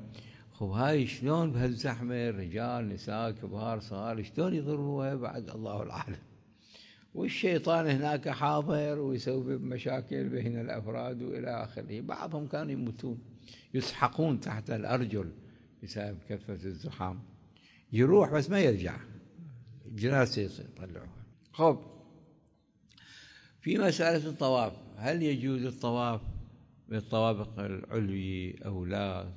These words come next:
طواف خارج إطار المسافة بين ال-،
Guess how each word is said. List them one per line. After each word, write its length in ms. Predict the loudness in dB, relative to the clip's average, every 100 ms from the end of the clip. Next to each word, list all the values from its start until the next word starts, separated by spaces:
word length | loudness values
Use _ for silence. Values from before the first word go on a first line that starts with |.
| -6
طواف 340 | -2 0 0 -4 -2 -2
خارج 680 | 0 2 2 2 0 -2 -12 -16 -20 -20 -20 -20 -20 -20 -10
إطار 800 | -8 -2 2 4 4 0 -8 -12 -10
المسافة 640 | -6 -4 -2 2 4 4
بين 320 | 2 2 0 0
ال-، 260 | -2 -4